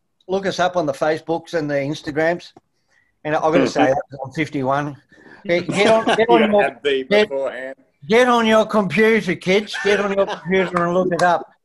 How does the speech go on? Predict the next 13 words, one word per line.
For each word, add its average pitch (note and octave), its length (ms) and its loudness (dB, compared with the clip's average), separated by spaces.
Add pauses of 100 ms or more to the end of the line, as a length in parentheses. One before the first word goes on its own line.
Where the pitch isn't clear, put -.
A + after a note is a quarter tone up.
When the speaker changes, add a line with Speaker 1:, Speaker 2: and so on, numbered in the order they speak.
(120)
Speaker 1:
You'll, F#3 220 2
you'll F#3 160 -2
be F3+ 140 4
able G3 260 2 (100)
to E3+ 100 -8
see G3+ 320 2
where F#3+ 280 2
we F3+ 160 0
are F3+ 480 2 (260)
if - 120 -6
you, E3+ 200 -4
if E3+ 200 -14
you E3+ 160 -4